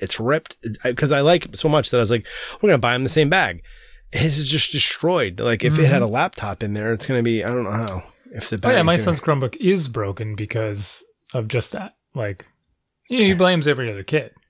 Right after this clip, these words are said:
Speaker 2: "Oh, so-and-so was kicking my bag," or whatever. I'm like, "Oh my goodness." Like
Speaker 1: But yeah, that's exactly what's gonna <laughs> happen, right?
Speaker 2: But yeah, yeah, the, the, and, and I know some parents that,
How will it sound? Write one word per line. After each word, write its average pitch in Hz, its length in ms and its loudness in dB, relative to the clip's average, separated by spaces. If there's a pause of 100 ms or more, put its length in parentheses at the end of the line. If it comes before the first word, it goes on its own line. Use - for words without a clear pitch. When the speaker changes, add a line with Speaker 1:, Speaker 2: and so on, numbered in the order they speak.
Speaker 2:
"Oh, 202 300 2
so-and-so 175 420 2
was 139 140 -4
kicking 151 280 -2
my 135 140 0
bag," 131 500 -2
or 107 80 -8
whatever. 104 320 -10
I'm 139 80 -8
like, 160 220 -8
"Oh 123 120 -8
my 95 140 -16
goodness." 117 460 -20
Like - 120 -20 (360)
Speaker 1:
But 151 160 2
yeah, 202 120 4
that's 123 200 -2
exactly 120 400 -2
what's 117 140 -6
gonna 120 160 2
<laughs> - 180 -6
happen, - 320 -6 (200)
right? - 500 -12
Speaker 2:
But 147 180 2 (360)
yeah, 214 380 0
yeah, 135 200 -2
the, 147 280 0
the, 147 340 2
and, 165 180 2
and 175 160 2
I 185 60 4
know 240 200 2
some 208 240 2
parents 160 440 2
that, 123 320 0